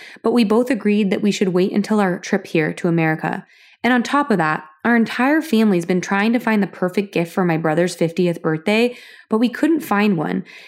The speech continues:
and he absolutely loves to cook, so this would be perfect." What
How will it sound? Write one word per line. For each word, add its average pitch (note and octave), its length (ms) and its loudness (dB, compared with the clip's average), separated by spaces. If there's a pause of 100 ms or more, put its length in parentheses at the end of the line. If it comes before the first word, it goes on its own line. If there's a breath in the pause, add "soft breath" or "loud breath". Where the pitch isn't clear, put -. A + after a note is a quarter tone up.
(100)
and A3+ 120 4
he A#3 100 2
absolutely B3+ 540 0
loves G3 480 0
to F3 100 -2
cook, - 400 -2
so - 140 0
this A#3+ 200 2
would F4+ 100 2
be E4 100 2
perfect." - 580 -6 (640)
What E3 360 0